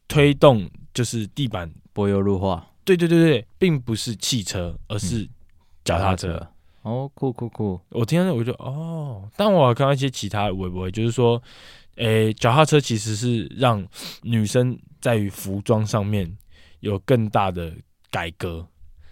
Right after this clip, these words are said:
Speaker 1: 因为以-，以前女生不都穿裙子嘛，
Speaker 2: 嗯。
Speaker 1: 然后后面才开始有什么蓬蓬裙，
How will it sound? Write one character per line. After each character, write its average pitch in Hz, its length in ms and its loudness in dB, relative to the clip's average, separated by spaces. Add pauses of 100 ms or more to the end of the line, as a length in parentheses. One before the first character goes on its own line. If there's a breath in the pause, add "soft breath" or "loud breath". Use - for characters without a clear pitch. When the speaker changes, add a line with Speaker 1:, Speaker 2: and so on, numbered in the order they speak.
(140)
Speaker 1:
因 165 140 2
为 190 60 4
以-， 123 260 -4
以 113 80 -6
前 117 180 -2
女 117 80 -2
生 123 180 -2
不 120 60 -8
都 120 100 2
穿 117 240 -2
裙 92 240 -6
子 95 160 -10
嘛， 90 280 -10
Speaker 2:
嗯。 113 280 0 (180)
Speaker 1:
然 127 120 2
后 170 100 4
后 202 120 2
面 190 260 0 (180 soft breath)
才 123 140 -2
开 143 180 2
始 131 120 -2
有 92 160 -2
什 95 120 -12
么 90 60 -12
蓬 123 240 -2
蓬 127 220 -2
裙， 82 260 -8